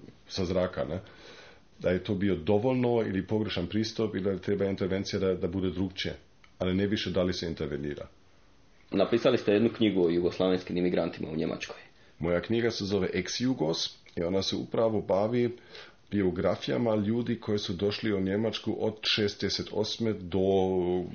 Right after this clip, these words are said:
Speaker 1: završetka knjige, to znači dvije tisuće četvrte. I ima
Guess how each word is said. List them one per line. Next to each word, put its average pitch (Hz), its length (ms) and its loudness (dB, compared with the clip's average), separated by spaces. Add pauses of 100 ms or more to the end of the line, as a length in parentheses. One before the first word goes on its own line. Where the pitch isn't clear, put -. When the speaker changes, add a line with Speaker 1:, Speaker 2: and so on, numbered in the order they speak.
(140)
Speaker 1:
završetka 90 540 -2
knjige, 95 340 -2
to 92 140 -4
znači 90 300 -2
dvije 92 220 0
tisuće 92 400 -4 (260)
četvrte. - 520 -4 (760)
I 85 420 2 (340)
ima 95 200 2